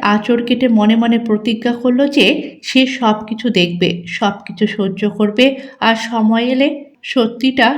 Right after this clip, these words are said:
সবার সামনে নিয়ে আসবে। অফিস ক্যান্টিনের পরিবেশ প্রতিদিনের মতোই কোলাহলে ভরা ছিল। কিছু কর্মচারী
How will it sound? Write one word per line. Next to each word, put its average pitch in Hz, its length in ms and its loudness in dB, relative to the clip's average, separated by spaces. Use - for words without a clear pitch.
সবার 214 280 2
সামনে 226 380 0
নিয়ে 208 220 4
আসবে। - 600 0
অফিস 262 460 2
ক্যান্টিনের 311 600 0
পরিবেশ 262 540 2
প্রতিদিনের 240 640 0
মতোই 240 380 0
কোলাহলে 220 640 0
ভরা 202 300 0
ছিল। 180 340 -2
কিছু 220 260 -2
কর্মচারী 208 580 0